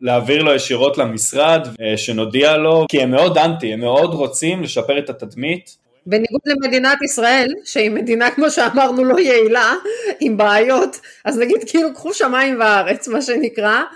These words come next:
Speaker 2: אמ, פה זה עובד קצת אחרת, ועדיין, אנשים משקיעים, וזה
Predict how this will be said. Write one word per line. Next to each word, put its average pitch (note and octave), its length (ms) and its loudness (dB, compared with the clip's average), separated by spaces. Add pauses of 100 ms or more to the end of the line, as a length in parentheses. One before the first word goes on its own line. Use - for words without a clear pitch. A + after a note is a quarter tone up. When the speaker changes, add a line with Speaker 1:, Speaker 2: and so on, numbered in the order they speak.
(400)
Speaker 2:
אמ, G3 520 2
פה B3+ 680 4
זה A3 160 0
עובד G#3+ 180 0
קצת G#3+ 340 0
אחרת, G#3 360 0
ועדיין, G#3 300 2
אנשים E3+ 300 -6
משקיעים, F#3+ 480 -2
וזה D#3 140 -6